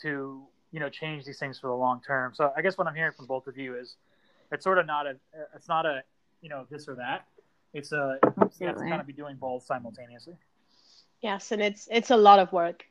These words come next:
Speaker 3: Um,
Speaker 1: Um,
Speaker 3: I think involving a lot more people and educating more people about this is probably number one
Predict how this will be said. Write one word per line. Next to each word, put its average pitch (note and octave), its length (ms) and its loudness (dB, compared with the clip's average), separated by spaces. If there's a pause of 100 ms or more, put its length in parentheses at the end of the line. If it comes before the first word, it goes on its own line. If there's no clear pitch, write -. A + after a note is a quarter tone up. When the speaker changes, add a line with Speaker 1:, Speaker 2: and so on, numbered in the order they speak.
Speaker 3:
Um, E3+ 340 4
Speaker 1:
Um, C3 400 2
Speaker 3:
I G#3 80 -6
think F#3+ 400 -4 (580)
involving G3 540 6
a F3+ 40 4
lot F3 160 4
more E3+ 160 -2
people G#3 440 -2
and F#3+ 100 2
educating F3+ 640 -2
more E3+ 140 -8
people F3 260 -8
about E3 260 -4
this E3+ 280 -4
is E3+ 140 -10
probably E3+ 480 -6
number E3+ 340 -6
one E3+ 280 -8